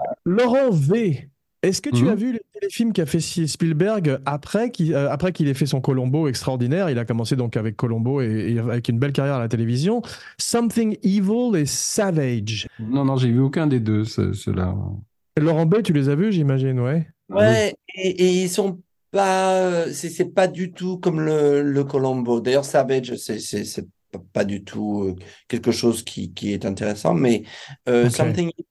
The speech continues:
Speaker 3: c'est intéressant parce que c'est sorti la même année que le livre, euh, L'Exorciste.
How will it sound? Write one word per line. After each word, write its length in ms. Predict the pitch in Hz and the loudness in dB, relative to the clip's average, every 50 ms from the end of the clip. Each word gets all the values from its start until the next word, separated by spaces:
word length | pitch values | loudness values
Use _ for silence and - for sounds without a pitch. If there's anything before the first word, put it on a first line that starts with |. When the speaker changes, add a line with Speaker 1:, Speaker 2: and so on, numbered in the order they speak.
| _ _ | _ _
Speaker 3:
c'est 140 | - 190 175 | -4 -2 -2
intéressant 280 | 160 - 170 165 202 | -2 -2 -4 -4 -4
parce 140 | 226 220 - | -6 -6 -8
que 100 | - 180 | -10 -12
c'est 160 | - - - - | -10 -10 -6 -4
sorti 280 | 175 151 135 - 175 | -4 -4 -2 -2 0
la 100 | 160 147 | 0 2
même 220 | 139 151 151 156 151 | 2 2 2 2 2
année 380 | 147 156 156 160 170 170 170 - - - - - _ _ _ | 2 2 2 0 0 -2 -4 -8 -20 -20 -20 -20 _ _ _
que 80 | - 147 | -2 2
le 140 | 127 131 131 | 4 4 4
livre, 400 | 131 135 165 202 202 165 143 131 | 4 2 2 2 2 2 2 2
euh, 260 | 127 123 123 120 120 | 4 4 4 4 2
L'Exorciste. 920 | 117 127 131 120 113 131 123 123 - - - 180 196 226 - - - 135 | 0 0 -2 -2 -2 -4 -4 -4 -6 -10 -10 -10 -10 -10 -12 -8 -4 -2